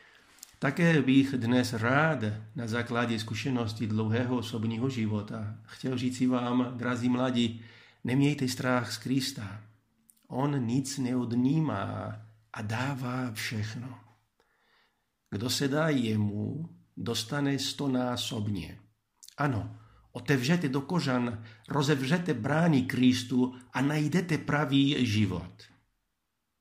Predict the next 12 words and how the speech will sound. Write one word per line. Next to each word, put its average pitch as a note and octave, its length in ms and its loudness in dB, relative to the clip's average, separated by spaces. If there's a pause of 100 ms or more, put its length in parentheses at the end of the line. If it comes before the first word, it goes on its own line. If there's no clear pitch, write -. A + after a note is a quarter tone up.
(2250)
Je D3 100 2
to D#3+ 160 4
zajímavý D#3 440 4
téma. A2 540 -4 (300)
A A#2 240 -2
to C#3+ 500 2 (220)
také C#3 500 4 (380)
papež C3 340 2
František D#3 760 2
nám A#2 240 -2
často A2 320 -2
připomíná. G#2 760 -2